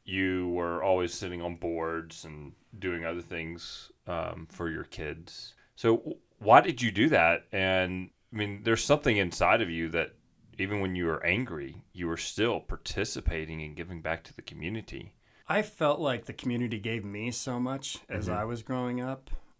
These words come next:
Speaker 2: that you need to give back.
Speaker 1: Yeah.
Speaker 2: The biggest downfall, I would say, to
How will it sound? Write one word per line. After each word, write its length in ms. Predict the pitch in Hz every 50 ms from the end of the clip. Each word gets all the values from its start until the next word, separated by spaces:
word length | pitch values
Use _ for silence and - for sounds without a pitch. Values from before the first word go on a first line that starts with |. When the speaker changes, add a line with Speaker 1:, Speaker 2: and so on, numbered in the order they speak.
| _ _ _
Speaker 2:
that 380 | - 117 120 113 104 104 - - _
you 120 | 117 113
need 240 | 113 113 117 120 120
to 80 | - 117
give 220 | 104 107 101 90 - _ _ _
back. 480 | - 92 90 104 123 - - - - - _ _ _
Speaker 1:
Yeah. 280 | 92 92 87 80 78 78 - - - - _ _ - -
Speaker 2:
The 80 | - 139
biggest 540 | - - 226 220 240 - - 117 117 -
downfall, 840 | - 120 107 117 113 127 139 131 - - 151 156 156 160 160 160 -
I 100 | - 131
would 180 | 123 127 117 -
say, 400 | - - 127 120 117 113 113 113
to 600 | 113 - - 113 107 101 104 98 95 90 90